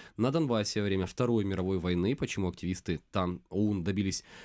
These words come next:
относительно ощутимых результатов, и как сегодня Донбассу стоило бы относиться к оун и вот и боевому крылу украинской повстанческой армии. Алина, ещё, э, по порядку. Вы сказали о том, что первые, э,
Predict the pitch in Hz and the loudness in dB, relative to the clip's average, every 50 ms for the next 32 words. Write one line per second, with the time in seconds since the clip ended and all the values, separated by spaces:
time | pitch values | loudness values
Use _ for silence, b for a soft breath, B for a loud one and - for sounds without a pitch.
0 | B B - 104 - 113 104 123 110 - 117 113 110 110 - - 139 123 - 113 | B B -6 -2 -2 -2 -2 -2 0 2 2 4 4 2 2 0 0 0 0 0
1 | 95 87 90 - 95 90 - 95 - 139 147 - 139 - 101 - 143 147 - - | 0 0 -2 -2 -4 -4 -4 -4 -2 -4 -4 -4 -4 -6 -4 -4 -4 -4 -2 -2
2 | 175 156 147 143 127 131 110 120 113 95 104 113 113 - 113 - - 113 107 107 | 0 0 0 0 0 0 0 0 0 2 0 0 0 -2 -6 -4 -2 0 0 2
3 | 107 95 95 107 101 104 - - - - - 82 - - - 78 - - - - | 0 0 2 0 0 0 0 -2 -4 -4 -6 -8 -8 -8 -8 -8 -10 -12 -14 -4
4 | - 147 156 151 123 127 143 160 160 147 - - 104 107 113 127 151 - - - | -2 0 2 2 2 2 2 0 0 -4 -4 -2 0 2 2 2 0 -2 -6 -10
5 | 92 - - 95 92 92 92 95 98 101 101 82 104 104 104 104 107 101 98 90 | -12 -8 -6 -4 -2 0 0 0 0 0 0 2 2 2 2 2 0 0 0 -2
6 | 90 95 98 95 104 120 131 B B B B B B B B B - 101 90 110 | -2 -2 0 2 2 2 0 B B B B B B B B B -6 -2 0 2
7 | 110 113 117 120 - - 127 123 - 110 98 - - - 98 98 98 - - - | 2 2 2 0 0 -2 -2 0 0 -2 -4 -4 -2 -2 -2 0 -2 -2 -6 -8
8 | - - 101 92 92 - - _ - 98 92 85 85 82 80 - B B B B | -4 -2 0 0 0 -4 -10 _ -4 -4 -2 0 0 -2 -2 -4 B B B B
9 | B B B B 113 135 175 185 143 - 101 107 120 - - - 190 190 160 - | B B B B 0 2 2 2 0 0 0 0 0 2 2 2 2 2 2 0
10 | 107 101 - - 156 - 165 147 120 104 - - 95 104 147 - - 156 127 139 | -2 -2 -2 -2 0 0 0 0 0 -2 -4 -4 -2 -2 -2 0 -2 -2 0 0
11 | 127 123 113 135 147 147 - - - - 123 131 127 117 110 113 107 104 101 98 | 0 0 0 0 -2 -2 -2 -4 -2 0 0 0 0 2 2 2 2 2 0 -2
12 | 92 - - 90 90 90 90 87 87 85 85 85 82 82 82 80 80 80 78 78 | -4 -6 -6 -6 -4 -2 -2 -2 -2 -2 -4 -4 -4 -4 -4 -4 -6 -6 -6 -6
13 | 78 73 73 69 | -6 -8 -8 -10